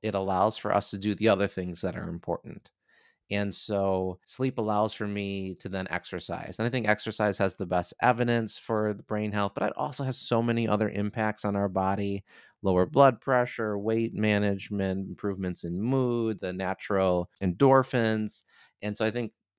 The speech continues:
exercise is really important. I think we should do it on a daily basis. And so sleep allows me to do that. And I also just feel better when I have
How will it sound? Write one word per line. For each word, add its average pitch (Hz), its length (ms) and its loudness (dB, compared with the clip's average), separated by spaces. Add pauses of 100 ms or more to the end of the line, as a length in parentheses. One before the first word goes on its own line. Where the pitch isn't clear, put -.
exercise 104 480 0
is 95 120 -4
really 101 180 2
important. 131 400 2
I 101 60 2
think 95 160 0
we 87 80 0
should 85 240 -8
do 85 160 -2
it 87 120 -4
on 85 120 -4
a 85 60 -8
daily 82 360 -4
basis. 123 800 -2
And 95 100 -6
so 92 100 -8
sleep - 360 -4
allows 90 440 -2
me 123 180 -2
to 127 100 -6
do 127 180 -4
that. 151 320 -2 (140)
And 135 100 0
I 139 80 2
also 120 280 2
just 117 220 -4
feel 113 220 -2
better 131 460 -2
when 123 160 -4
I 120 140 -2 (340)
have 113 200 -4